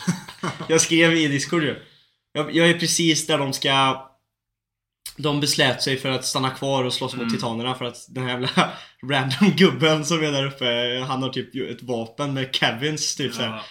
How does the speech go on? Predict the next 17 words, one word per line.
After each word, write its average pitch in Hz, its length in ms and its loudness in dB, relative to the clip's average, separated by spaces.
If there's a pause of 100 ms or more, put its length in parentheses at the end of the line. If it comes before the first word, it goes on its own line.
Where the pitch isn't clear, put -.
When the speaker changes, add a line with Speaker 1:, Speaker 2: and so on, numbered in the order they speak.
(460)
Speaker 2:
Ja. 113 340 -4 (440)
Så - 120 -12
där 156 180 4
är 139 40 4
jag 127 100 4
just 117 160 -2
nu. 117 160 -8
Men 135 240 4
det 135 60 4
är 123 240 4
grymt. 139 760 0
Final 131 300 -2
Space 123 340 -6
är 113 40 -8
grymt, 123 540 -4
alltså. 113 200 -6
Speaker 1:
Mhm. 113 220 -14